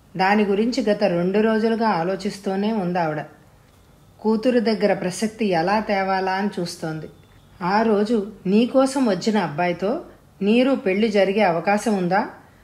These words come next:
సుష్మ మొహంలో వస్తున్న మార్పుని గమనిస్తూ అందామె.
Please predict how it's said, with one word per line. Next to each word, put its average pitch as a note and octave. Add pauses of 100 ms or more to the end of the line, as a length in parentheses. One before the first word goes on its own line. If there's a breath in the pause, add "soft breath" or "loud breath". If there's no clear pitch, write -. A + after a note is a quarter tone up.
(240 loud breath)
సుష్మ A#3
మొహంలో A3
వస్తున్న F#3+
మార్పుని F3
గమనిస్తూ G3+
అందామె. E3+